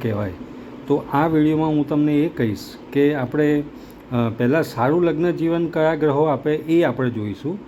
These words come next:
અને પછી તકલીફવાળું લગ્ન જીવન કયા ગ્રહો આપે તે જોઈશું. તો આ બીજો વીડિયો છે. તો પહેલા વીડિયોના અનુસંધાનમાં પહેલાં તો તમે સાતમું સ્થાન ઓળખી લો. આ પ્રથમ સ્થાન છે કુંડળીનું અને પછી આગળ જતાં જતાં આ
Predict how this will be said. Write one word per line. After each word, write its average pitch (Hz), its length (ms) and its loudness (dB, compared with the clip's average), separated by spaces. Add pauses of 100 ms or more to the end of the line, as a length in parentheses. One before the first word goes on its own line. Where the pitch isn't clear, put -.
(280)
અને 127 180 0
પછી 135 300 0
તકલીફવાળું 165 720 0
લગ્ન 147 280 0
જીવન 147 260 0
કયા 156 280 0
ગ્રહો 123 240 0
આપે 123 300 -2
તે 135 300 2
જોઈશું. 98 480 -6 (560)
તો 139 140 4
આ 139 140 2
બીજો 131 320 2
વીડિયો 127 340 2
છે. 135 220 0 (540)
તો 127 100 0
પહેલા 123 280 2
વીડિયોના 151 380 2
અનુસંધાનમાં 143 680 0
પહેલાં 135 240 0
તો 143 80 0
તમે 143 220 0
સાતમું 131 420 -2
સ્થાન 143 260 -2
ઓળખી 117 340 -2
લો. 110 200 0 (480)
આ 135 160 0
પ્રથમ 143 400 0
સ્થાન 127 320 0
છે 127 140 -2
કુંડળીનું 110 680 -2 (520)
અને 123 260 2
પછી 123 340 -2
આગળ 123 260 2
જતાં 127 380 0
જતાં 123 600 -2
આ 123 60 -4